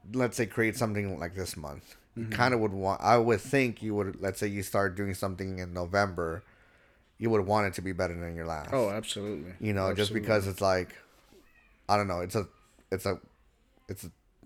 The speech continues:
Speaker 1: it's a natural feeling, I
Speaker 2: Yeah,
Speaker 1: think, as an
Speaker 2: and
Speaker 1: artist.
Speaker 2: I, and I think in, in order to keep being successful, you
Speaker 1: Yeah.
Speaker 2: have to grow.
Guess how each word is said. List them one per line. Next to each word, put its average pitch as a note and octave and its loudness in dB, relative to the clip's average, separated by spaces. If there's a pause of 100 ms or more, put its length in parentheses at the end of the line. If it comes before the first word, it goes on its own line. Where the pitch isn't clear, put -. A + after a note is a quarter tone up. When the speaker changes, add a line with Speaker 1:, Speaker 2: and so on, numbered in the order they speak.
(400)
Speaker 1:
it's F2 -6
a F#2+ -6
natural F#2+ -2
feeling, G#2+ -2 (240)
I - 2
Speaker 2:
Yeah, F3 8
Speaker 1:
think, C#3 8
as B2+ 4
an C3+ 0
Speaker 2:
and C3+ 2
Speaker 1:
artist. D3 4
Speaker 2:
I, C#3 2
and C3 0
I C3+ 2
think D3 -2
in, A2 -4
in A2+ -6
order B2 2
to A2+ -2
keep B2 -2
being A#2 0
successful, G2 -4 (260)
you C3+ 6
Speaker 1:
Yeah. G#2 6
Speaker 2:
have C3 0
to B2 -2
grow. D2+ -10